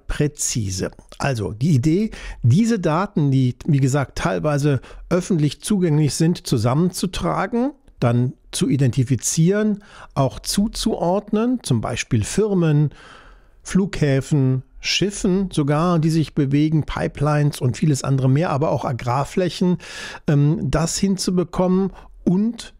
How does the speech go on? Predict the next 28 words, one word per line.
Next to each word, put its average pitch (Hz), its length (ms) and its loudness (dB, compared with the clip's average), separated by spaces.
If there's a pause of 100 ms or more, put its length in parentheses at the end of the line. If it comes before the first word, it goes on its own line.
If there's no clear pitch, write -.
dann 165 260 0
über 156 440 0 (260)
künstliche 233 500 0
Intelligenz 170 720 2
das 139 180 -4
Ganze 147 540 0
so 143 180 2
auszuwerten, 135 880 0
dass 131 180 0
man 123 200 4
mehr 127 100 4
oder 131 160 2
weniger 135 340 4
eine 127 280 2
Art, 127 320 0
ähm, 113 240 4
ja, 110 160 4
Live-Auswertung 135 1200 0
bekommt, 139 520 2 (400)
was - 360 -4
gerade 143 520 0 (300)
auf - 240 -2
dem 135 180 0
Planeten 135 540 2
los 165 400 2
ist, - 400 -2
mit 151 340 0
Prognosen, 165 960 0